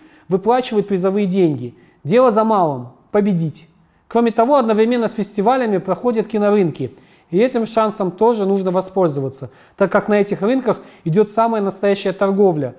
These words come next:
продажа и покупка фильмов, только что показанных на фестивале.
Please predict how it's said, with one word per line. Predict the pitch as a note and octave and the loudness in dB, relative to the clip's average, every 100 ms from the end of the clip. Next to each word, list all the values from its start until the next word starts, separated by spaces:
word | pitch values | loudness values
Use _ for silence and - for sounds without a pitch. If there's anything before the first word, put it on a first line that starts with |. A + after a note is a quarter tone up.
| _ _ - | _ _ -6
продажа | E3 D#3+ G#3 B3+ G#3 | -2 2 2 2 0
и | F#3+ | -2
покупка | F3+ F#3 B3 A3 F3+ | 0 -2 -2 -2 -2
фильмов, | E3+ B3+ C#4 F#3 - - _ | -2 0 0 -2 -6 -20 _
только | A3 A#3+ G#3 | 0 0 -2
что | - A3 | -2 -2
показанных | G#3+ - F3+ F3 E3+ F3 | -2 -2 -2 0 -6 -8
на | |
фестивале. | D3+ D#3 - C#3 B2 A#2 | -12 -12 -10 -8 -8 -12